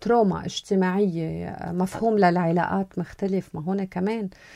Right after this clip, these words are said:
مفاهيم التربية تبعنا، ونحن شو منقول لأولادنا، آه، إنه ما إجا على عيدك يعني ما بحبك.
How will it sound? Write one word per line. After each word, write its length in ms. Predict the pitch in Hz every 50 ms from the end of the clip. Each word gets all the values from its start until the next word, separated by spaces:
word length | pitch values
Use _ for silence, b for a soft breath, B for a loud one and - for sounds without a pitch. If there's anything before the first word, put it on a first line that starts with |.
| B B B B B B _ - _ - - - - -
مفاهيم 640 | 180 175 160 - - 175 170 151 202 220 247 240 220
التربية 960 | 202 175 165 156 151 - - - 175 175 190 220 180 175 175 160 165 156 156
تبعنا، 720 | - - 156 143 151 170 180 175 175 175 156 147 147 165 - B B B B B B B B B B - _
ونحن 560 | - 165 151 156 170 190 202 - - 233 190 185
شو 180 | 185 - 175
منقول 560 | 170 170 165 - 180 202 202 196 180 165 - - - _ _
لأولادنا، 840 | 170 160 160 165 170 165 160 170 175 180 180 156 - 165 156 151 170 165 b b b b b b b b b -
آه، 320 | - - 170 165 170 170 - -
إنه 160 | 185 190 180
ما 100 | 180 196
إجا 260 | - - 254 208 226
على 240 | 190 175 175 175 175
عيدك 480 | 170 175 202 226 214 233 240 - -
يعني 200 | 220 202 190 196
ما 120 | 190 202 202
بحبك. 640 | 190 196 190 - 208 151 139 - - - - -